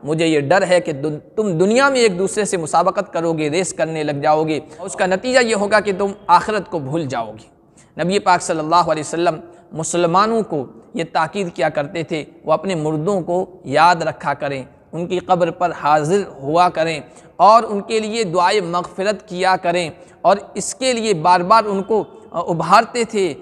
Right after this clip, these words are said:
याद दिलाते थे और उन्हें बताते थे कि ज़िंदा लोगों की दुआएं मुर्दों के लिए कितनी नफ़ा बख्श हुआ करती है। आप सल्लल्लाहु अलैहि वसल्लम ने इरशाद फरमाया, "इदा माता इब्नु आदम", जब इब्ने आदम का इंतकाल हो जाता है तो उसका अमल ख़त्म हो जाता है, मगर तीन चीज़ों का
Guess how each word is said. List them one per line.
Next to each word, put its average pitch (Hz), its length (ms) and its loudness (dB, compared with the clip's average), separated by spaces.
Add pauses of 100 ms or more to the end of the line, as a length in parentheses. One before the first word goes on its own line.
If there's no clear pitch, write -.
(140)
याद 185 300 4
दिलाते 185 580 0
थे 151 140 -4 (340)
और 170 300 4
उन्हें 170 200 -4
बताते 170 420 -2
थे 185 140 -4
कि 170 340 -8
ज़िंदा 175 400 4
लोगों 160 320 -2
की 156 160 -8
दुआएं 160 440 -2
मुर्दों 156 360 -4
के 165 160 -6
लिए 170 160 -2
कितनी 175 340 -10
नफ़ा 147 260 -2
बख्श 156 340 -2
हुआ 143 200 -6
करती 127 340 -12
है। 110 100 -18 (440)
आप 165 140 2
सल्लल्लाहु 170 360 4
अलैहि 180 100 2
वसल्लम 185 320 -2
ने 185 80 -4
इरशाद 175 260 -2
फरमाया, 175 380 -2
"इदा 165 300 4
माता 196 420 2
इब्नु 175 260 -2
आदम", 196 420 2 (360)
जब 226 320 2
इब्ने 196 220 -2
आदम 208 320 2
का 226 100 -2
इंतकाल 220 460 0
हो 208 100 0
जाता 190 300 2
है 233 160 4
तो 233 160 -4
उसका 202 320 -2
अमल 220 240 0
ख़त्म 262 260 -2
हो 247 100 0
जाता 202 320 2
है, 175 140 0
मगर 180 200 0
तीन 262 380 -4
चीज़ों 185 340 -4
का 170 220 0